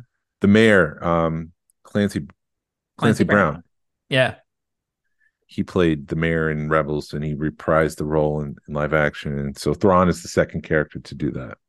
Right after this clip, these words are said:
Speaker 2: Right.
Speaker 1: Se-, second actor.
Speaker 2: And, yeah, you couldn't,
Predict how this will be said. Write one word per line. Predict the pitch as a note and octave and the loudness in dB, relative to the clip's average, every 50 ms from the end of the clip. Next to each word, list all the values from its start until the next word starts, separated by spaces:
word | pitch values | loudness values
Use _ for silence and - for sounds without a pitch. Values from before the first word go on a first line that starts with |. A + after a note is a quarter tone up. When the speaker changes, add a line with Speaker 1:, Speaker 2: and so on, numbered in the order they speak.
| _ - | _ -8
Speaker 2:
Right. | D#3+ B2+ B2+ A#2 G#2 G2+ | -4 -4 -2 -2 -2 -4
Speaker 1:
Se-, | E2+ - _ _ - | -6 -8 _ _ -10
second | - - D#2+ - D2+ C#2+ | -6 -6 -6 -4 -6 -8
actor. | C#2+ C#2 - - C#2+ D2+ - _ _ _ _ _ _ _ _ _ _ - - _ _ _ _ _ _ _ _ - | -8 -10 -12 -16 -18 -18 -20 _ _ _ _ _ _ _ _ _ _ -12 -12 _ _ _ _ _ _ _ _ -2
Speaker 2:
And, | C3+ C3+ C3 B2+ B2 A#2+ A#2+ A#2 A2+ | 2 2 4 2 2 0 -2 -2 -2
yeah, | A#2 A#2+ A#2+ A2+ G#2 - - - _ | -2 -2 -2 -2 -4 -6 -10 -16 _
you | B2+ C3+ D#3 F3 F3 | -2 2 2 2 2
couldn't, | - - - F#3+ F#3 E3 E3 D3+ D3 | 0 0 0 0 2 2 0 -2 -2